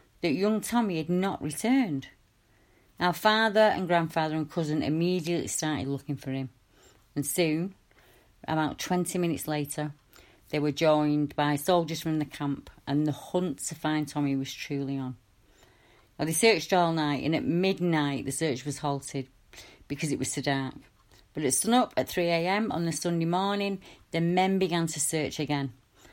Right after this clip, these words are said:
The police and the general public also joined in to help, and the net spread wider. But no sign of the boy was discovered that day, and so the search continued through the following weeks.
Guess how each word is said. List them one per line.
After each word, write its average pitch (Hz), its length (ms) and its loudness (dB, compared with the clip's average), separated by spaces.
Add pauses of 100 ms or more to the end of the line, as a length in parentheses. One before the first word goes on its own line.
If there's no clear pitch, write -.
(280)
The 156 80 -2
police 214 580 0
and 160 160 0
the 160 60 2
general 190 360 0
public 151 440 -4
also 160 580 2
joined 151 380 -2
in 143 140 0
to 147 140 -6
help, 139 380 -6
and 143 160 2
the 147 60 2
net 165 400 0
spread 143 400 -2
wider. 139 580 -2 (680)
But 160 100 0
no 190 200 4
sign 196 440 2
of 160 120 2
the 151 60 0
boy 143 280 0
was 139 180 -4
discovered 143 440 -4
that - 180 -6
day, 139 260 -4 (800)
and 139 100 -2
so 156 180 0
the 147 100 -2
search 190 380 0
continued 156 800 -2
through 151 200 -4
the 147 60 -4
following 143 420 0
weeks. - 440 -6